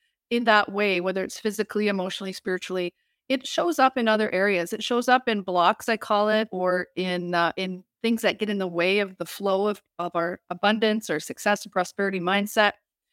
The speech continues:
So getting back to that and understanding that each one of those buckets or each one of those values or priorities has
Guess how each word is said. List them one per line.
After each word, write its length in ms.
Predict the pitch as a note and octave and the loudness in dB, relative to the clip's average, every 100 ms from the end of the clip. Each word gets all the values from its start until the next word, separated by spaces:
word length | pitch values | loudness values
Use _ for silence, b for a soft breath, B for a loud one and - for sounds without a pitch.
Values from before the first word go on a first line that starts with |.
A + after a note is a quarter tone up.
| _ _ | _ _
So 140 | - A#3+ | -2 -2
getting 300 | G#3+ D4+ F4+ | 0 0 2
back 320 | A3+ G#3 A3+ | 4 4 4
to 120 | - | -2
that 260 | G#3+ G3 F#3 - | 4 4 4 0
and 100 | F#3+ | -2
understanding 580 | G3+ G#3 - G3+ F#3+ G#3 | -2 -2 0 2 2 2
that 140 | F#3 - | -2 -2
each 240 | B3 - | -4 -2
one 80 | B3 | -2
of 80 | A#3 | 0
those 300 | G#3 G3 - | -2 -4 -10
buckets 680 | F#3 G3 A3 - F3 - | _ 0 0 0 -4 -2
or 80 | F#3+ | -4
each 240 | G3+ A3+ | -4 -4
one 80 | A#3 | -4
of 80 | G#3+ | -2
those 220 | G3 F#3 | 0 -2
values 800 | F#3 F3+ G#3 B3+ A#3+ G3 F3 G3 | 0 4 4 4 0 -4 -6 -8
or 160 | - F3+ | -8 -6
priorities 680 | - G3 A#3+ A#3 F#3 F#3 - _ _ | 0 2 2 0 -2 -6 -14 _ _
has 280 | - C4+ D4+ | 2 2 2